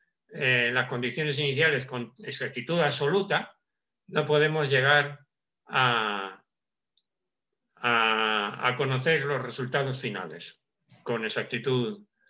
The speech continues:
eh, razonable. Ahora bien, eh, según Ilya Prigogine, el premio Nobel de origen ruso y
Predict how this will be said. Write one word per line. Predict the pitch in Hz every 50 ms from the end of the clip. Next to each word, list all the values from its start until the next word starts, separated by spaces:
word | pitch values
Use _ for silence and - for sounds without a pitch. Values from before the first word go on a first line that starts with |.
| _ _ _ _ _ _ - -
eh, | - - 90 - 120 -
razonable. | - 127 123 120 117 123 135 113 104 98 87 87 82 80 - _ _ _ _ _ _ _ _ _ _ _ _ _ _ _ _ _ _ _ _ _ -
Ahora | - 123 135 151 165 180 175
bien, | 180 185 175 147 117 104 104 - - - -
eh, | - - 139 131 127 123 123 120
según | - - 139 143 175 180 185
Ilya | 180 180 175 170 160 147
Prigogine, | 151 147 143 139 147 170 180 165 147 147 175 180 156 135 - - - -
el | 143 - 117 113 113 110
premio | - - 143 139 143 143
Nobel | 143 147 147 147 143 135
de | 131 131
origen | 127 139 135 - 143 135 131
ruso | 123 139 147 135 135 139 127 123 120 120
y | 117 113 113 113 110 107